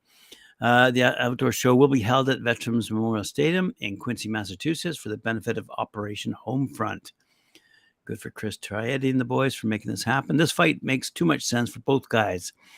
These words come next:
said Trieti. Uh, "Both are looking to establish themselves as the best middleweight in Massachusetts,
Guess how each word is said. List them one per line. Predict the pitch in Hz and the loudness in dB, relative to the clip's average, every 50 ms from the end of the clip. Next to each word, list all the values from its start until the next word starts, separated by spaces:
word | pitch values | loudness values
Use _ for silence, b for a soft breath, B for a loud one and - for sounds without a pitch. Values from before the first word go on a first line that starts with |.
| B B B _ | B B B _
said | - - 110 107 - | -8 -6 -6 -6 -6
Trieti. | - - 101 98 104 113 127 143 135 - b b b b b b b b b b - | -6 -4 -2 0 2 4 4 2 2 -2 b b b b b b b b b b -4
Uh, | 110 107 110 107 | 0 2 2 2
"Both | 104 107 131 139 135 120 131 | 4 6 8 8 8 6 6
are | 127 123 120 | 4 4 4
looking | 123 123 127 123 | 4 2 0 0
to | 127 | 0
establish | 113 - - 120 117 120 110 107 | 0 0 0 0 0 0 -2 -4
themselves | 113 107 101 - 117 117 120 113 107 - - _ _ _ - | -4 -4 -2 0 2 2 2 0 -4 -8 -14 _ _ _ 4
as | 151 151 143 117 | 4 4 4 4
the | 110 104 | 0 -2
best | 104 107 101 104 - - | -2 -2 -2 -2 -2 -2
middleweight | 104 107 104 101 104 107 107 - | -4 -4 -2 0 0 -2 0 0
in | 151 165 143 120 | 0 2 2 2
Massachusetts, | 110 107 101 - 98 - - 110 104 - - 107 107 - - | 2 0 -2 -6 -8 -6 -4 -4 -4 -2 -4 -4 -4 -6 -10